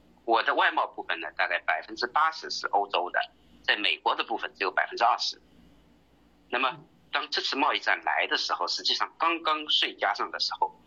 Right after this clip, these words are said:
我国外的客人，我美国的客人，这个订单刚刚出去，他们那边税一定高了，但是他没有跟我讲过说要加钱，也就意味着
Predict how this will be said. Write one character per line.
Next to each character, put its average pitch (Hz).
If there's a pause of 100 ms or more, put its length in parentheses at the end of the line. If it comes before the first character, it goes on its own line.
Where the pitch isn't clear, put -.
(220)
我 101
国 110
外 139
的 -
客 -
人， 85
我 104
美 95
国 107
的 135
客 -
人， - (100)
这 120
个 113
订 117
单 104
刚 123
刚 123
出 -
去， - (920)
他 -
们 139
那 131
边 117
税 -
一 104
定 104
高 95
了， -
但 107
是 104
他 101
没 101
有 113
跟 104
我 104
讲 85
过 -
说 87 (260)
要 82
加 90
钱， - (380)
也 104
就 131
意 165
味 127
着 -